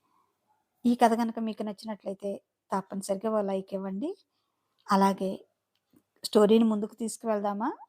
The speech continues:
ఆపేసి మరో స్టోరీలోకి వెళ్దామా? మీ అభిప్రాయాన్ని కామెంట్ రూపంలో తెలియచేయండి.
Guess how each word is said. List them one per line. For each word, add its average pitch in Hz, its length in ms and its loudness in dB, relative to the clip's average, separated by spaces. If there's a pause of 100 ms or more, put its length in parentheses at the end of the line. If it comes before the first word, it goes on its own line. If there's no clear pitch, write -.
(120)
ఆపేసి 220 380 -4
మరో 220 220 -2
స్టోరీలోకి 214 540 -8
వెళ్దామా? 196 460 -6 (960)
మీ 214 180 6
అభిప్రాయాన్ని 233 580 0
కామెంట్ 208 420 -8
రూపంలో 202 340 -10
తెలియచేయండి. 190 720 -10